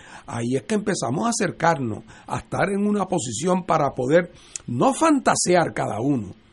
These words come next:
sino realmente poder decidir entre alternativas reales que hayan sido el producto de una conversación o negociación. Hasta ahora, Estados Unidos no ha tenido ningún incentivo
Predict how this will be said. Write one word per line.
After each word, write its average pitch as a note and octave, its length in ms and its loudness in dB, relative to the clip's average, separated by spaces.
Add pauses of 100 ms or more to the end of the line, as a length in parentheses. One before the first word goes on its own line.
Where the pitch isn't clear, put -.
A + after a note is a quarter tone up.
(160)
sino - 300 -4
realmente C3+ 580 -4
poder D3+ 380 -4
decidir F3 600 0 (240)
entre C#3 380 0
alternativas B2 960 0 (240)
reales C#3+ 840 0 (420)
que C3+ 140 2
hayan F3+ 280 4
sido G3 280 4
el F3+ 100 4
producto E3 560 2
de C3 100 -2
una D#3+ 280 2
conversación D#3 960 -2 (280)
o D#3+ 160 4
negociación. C#3 800 -6 (260)
Hasta - 340 2
ahora, A3+ 420 4 (400)
Estados G#3+ 560 0
Unidos G#3+ 260 2
no E3 160 2
ha F#3+ 100 0
tenido F#3 300 2
ningún E3 400 0
incentivo E3+ 1040 -2